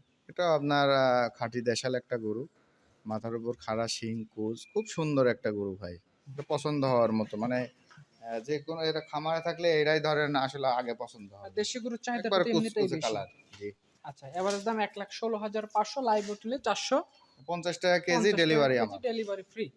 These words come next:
Speaker 1: জি।
Speaker 2: আচ্ছা, এই পাশে যেটা নিয়ে আসছেন, আহ,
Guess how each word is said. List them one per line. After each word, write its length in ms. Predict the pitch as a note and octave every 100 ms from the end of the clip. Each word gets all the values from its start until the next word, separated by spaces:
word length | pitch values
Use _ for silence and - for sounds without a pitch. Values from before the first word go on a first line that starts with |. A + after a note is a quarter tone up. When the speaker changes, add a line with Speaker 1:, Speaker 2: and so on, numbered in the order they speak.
| _
Speaker 1:
জি। 100 | G2 F#2+ _ _
Speaker 2:
আচ্ছা, 200 | D#3 F#3+
এই 60 | G3
পাশে 280 | G#3 G#3+
যেটা 200 | G3+ G3+
নিয়ে 160 | G3+ G3
আসছেন, 340 | F#3+ - A3 A3+ _ _ _ _ -
আহ, 240 | E3 E3